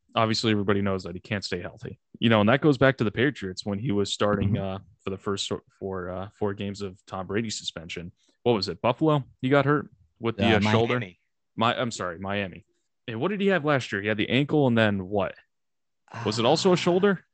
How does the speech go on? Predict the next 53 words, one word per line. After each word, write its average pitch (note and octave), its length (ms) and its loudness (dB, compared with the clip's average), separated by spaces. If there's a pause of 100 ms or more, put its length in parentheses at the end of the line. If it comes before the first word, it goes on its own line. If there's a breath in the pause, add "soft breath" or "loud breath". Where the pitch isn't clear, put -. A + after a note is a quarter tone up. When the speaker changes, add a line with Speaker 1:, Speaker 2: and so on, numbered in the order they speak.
(460)
Speaker 2:
didn't A#3+ 320 -10 (160)
he? - 320 -16
I - 140 -16
thought C4+ 180 -14
there F#4 100 -12
was, E4+ 220 -8
like, F3 160 -2
a G2 280 -4
concussion - 640 -8
in E2+ 180 -6
there E2+ 360 -8
somewhere, E2+ 840 -8
Speaker 1:
I G#2 160 2
know D3 100 8
Speaker 2:
or F3 60 6
Speaker 1:
the, B2+ 200 4
I G#2+ 140 -2
know C3 380 -4 (840)
the A2+ 100 -4
ankle B2+ 340 -2
was G2+ 140 -6
last G2 320 -4
'cause F#2 140 -10
then F#2 100 -12
he F#2 60 -8
missed G2+ 220 -8
the F#2+ 80 -10
rest F#2+ 240 -8
of - 40 -18
the F2+ 60 -18
season. - 380 -14 (260)
So - 140 -8
what, A2+ 180 -4 (200)
what A2+ 200 -8
did E3 120 -10
he D#3+ 80 -10
have C#3 360 -8 (400)
first? B2 240 0
Speaker 2:
some F#3 100 2
Speaker 1:
I - 20 2
thought - 100 -2
Speaker 2:
type A#2+ 140 4
Speaker 1:
it A2 60 0
Speaker 2:
of - 80 2
Speaker 1:
was B2 120 0
Speaker 2:
upper E3 200 2
body. C#3+ 840 2
The D3+ 140 2
guy G3+ 300 2
is F3+ 220 4
made B2+ 220 6
of F2 80 -4
glass. - 680 -8